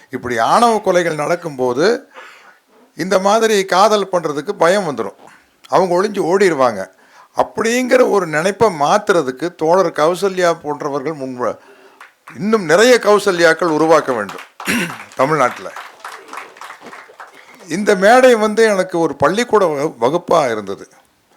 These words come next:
ஆணவ கொலை அப்படிங்கிறதுல எனக்கு இருந்த புரிதல் போக, இங்கு தோழர் தியாக அவர்களும் தோழர் எவிடன்ஸ் கதிர் அவர்களும் மற்றுமுள்ள தோழர்களும்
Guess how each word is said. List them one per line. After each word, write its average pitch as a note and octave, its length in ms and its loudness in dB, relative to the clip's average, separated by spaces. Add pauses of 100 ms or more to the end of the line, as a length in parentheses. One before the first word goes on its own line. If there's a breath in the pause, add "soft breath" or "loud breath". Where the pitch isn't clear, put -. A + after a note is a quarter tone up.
(140)
ஆணவ F#3 400 2
கொலை F3 380 0
அப்படிங்கிறதுல D3+ 600 -6
எனக்கு D3 340 -4
இருந்த F3 220 -4
புரிதல் D3+ 460 -4
போக, A#2 520 -2 (380 loud breath)
இங்கு B2+ 200 -6
தோழர் C#3 340 2
தியாக D#3 380 2
அவர்களும் C#3 420 -2
தோழர் C#3 380 0
எவிடன்ஸ் D3 340 -6
கதிர் C3+ 260 -2
அவர்களும் B2+ 400 -6
மற்றுமுள்ள C#3 460 -8
தோழர்களும் B2 600 -8